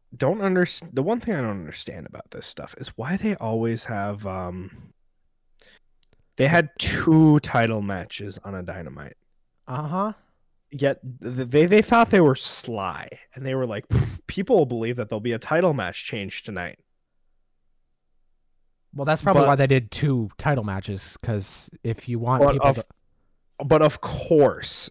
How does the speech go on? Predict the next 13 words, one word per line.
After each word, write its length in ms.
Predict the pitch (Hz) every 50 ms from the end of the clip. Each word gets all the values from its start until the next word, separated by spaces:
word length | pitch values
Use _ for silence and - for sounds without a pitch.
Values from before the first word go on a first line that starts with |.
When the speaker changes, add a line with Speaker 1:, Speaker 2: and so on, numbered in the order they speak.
| - -
Speaker 1:
since 420 | - - - - 139 127 131 - - -
you 300 | 139 127 131 143 151 160
and 140 | 151 147 143
me 200 | 139 139 139 -
are 260 | - 123 123 123 - -
wrestling 760 | 120 113 117 117 123 123 123 - - - 147 135 131 127 -
aficionados. 1300 | 117 - - - 147 - - - 135 120 110 107 98 101 110 113 107 - - - - - - - - - _ _
Speaker 2:
You 140 | - 127 123
mean 160 | 123 123 120 120
we're 100 | 113 113
marks. 560 | 120 120 110 101 101 - - - - - - _ _ _ _ _ _ _ _ _ _ -
Speaker 1:
We're 100 | 131 127
marks. 720 | 123 127 135 127 117 - - - - - - - -